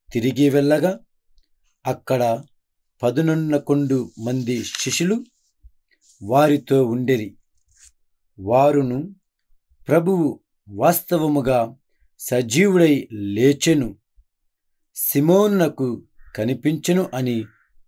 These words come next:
చెప్పుకొనుచుండిరి. అప్పుడు వారు కూడా మార్గమధ్యమున జరిగిన సంఘటనలను వివరించి, ఆయన రొట్టెను విరిచినప్పుడు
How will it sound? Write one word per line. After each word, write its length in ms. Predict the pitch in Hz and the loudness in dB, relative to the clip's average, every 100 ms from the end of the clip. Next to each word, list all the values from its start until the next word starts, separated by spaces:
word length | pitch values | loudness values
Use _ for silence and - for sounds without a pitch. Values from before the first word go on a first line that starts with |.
| _ 147 | _ -4
చెప్పుకొనుచుండిరి. 1080 | 143 - 170 156 131 - 110 110 104 101 - _ _ _ _ _ _ _ _ - | -2 -4 -2 -2 -2 -4 -6 -4 -4 -8 -14 _ _ _ _ _ _ _ _ -8
అప్పుడు 360 | 117 - 120 113 | -6 -6 -4 -4
వారు 360 | 107 123 143 | 0 2 2
కూడా 400 | 139 - 147 175 - _ - - - _ _ - | -2 -4 -4 -4 -12 _ -20 -20 -20 _ _ -12
మార్గమధ్యమున 1200 | 101 120 147 170 170 170 139 214 170 139 123 151 _ _ _ _ | -2 0 2 2 2 2 2 2 2 0 -4 -10 _ _ _ _
జరిగిన 680 | 92 87 139 156 156 147 110 - - | -10 0 2 2 0 0 -4 -10 -14
సంఘటనలను 1300 | - - 135 160 180 190 156 143 131 127 120 123 - | -8 -4 -2 0 0 0 0 0 -2 -4 -6 -10 -14
వివరించి, 800 | 104 95 110 131 147 147 190 226 - _ _ _ _ _ _ _ - | -10 -6 -2 0 0 -2 -6 -8 -14 _ _ _ _ _ _ _ -2
ఆయన 600 | 120 135 131 120 113 113 - _ _ - 107 98 | 2 2 2 -2 -4 -8 -14 _ _ -14 -6 -2
రొట్టెను 440 | 151 143 175 165 | -2 0 0 2
విరిచినప్పుడు 1120 | 135 101 123 175 - 185 190 - 165 135 113 | 0 -2 -2 0 0 0 -2 -2 -2 -2 -4